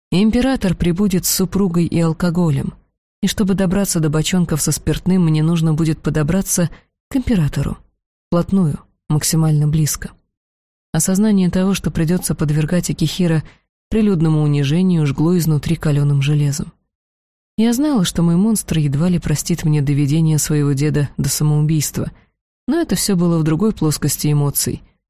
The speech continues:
да и к Адзауру-старшему его наследник едва ли был эмоционально привязан. А вот ко мне Чи испытывает чувства. Более чем, и мне было известно об этом. Знала ли я, что причиню ему боль? Знала.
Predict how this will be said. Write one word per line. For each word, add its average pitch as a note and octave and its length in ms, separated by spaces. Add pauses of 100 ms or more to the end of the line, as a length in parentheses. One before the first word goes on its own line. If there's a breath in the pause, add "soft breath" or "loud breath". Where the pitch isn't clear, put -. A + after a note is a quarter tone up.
(180)
да C#4+ 100
и C#4+ 120
к - 100
Адзауру-старшему E3+ 960
его D3 160
наследник D#3+ 680 (420 soft breath)
едва A#3+ 280
ли A#3 100
был G3 220
эмоционально D#3+ 640
привязан. D#3 580 (720)
А A#3 140
вот C4+ 160
ко B3 160
мне A3+ 240
Чи A3 240
испытывает D#3+ 600
чувства. - 500 (600)
Более C4 360
чем, E3 420 (160)
и D#3 80
мне E3 220
было A3+ 260
известно D#3 480
об D3 100
этом. - 280 (500)
Знала F3+ 380
ли E3+ 120
я, E3 180
что E3+ 180
причиню D#3+ 440
ему D#3 220
боль? D#3+ 300 (380)
Знала. C#3+ 460